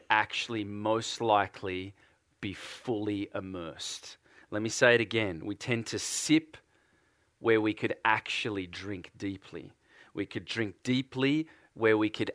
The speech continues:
actually enter in or wade in. We wade in or enter in where we could actually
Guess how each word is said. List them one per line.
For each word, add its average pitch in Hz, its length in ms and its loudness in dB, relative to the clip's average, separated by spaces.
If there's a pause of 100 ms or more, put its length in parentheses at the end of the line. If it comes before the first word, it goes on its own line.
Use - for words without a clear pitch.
(100)
actually 107 720 0 (180)
enter 110 520 -2
in 95 400 -6 (120)
or 92 220 -8
wade 107 580 0
in. 95 360 -6 (1000)
We 113 280 2
wade 127 640 6
in 123 360 0
or 101 220 -2 (100)
enter 131 480 2
in 101 460 -6
where 107 240 0
we 104 100 -2
could 107 220 -6 (120)
actually 98 680 0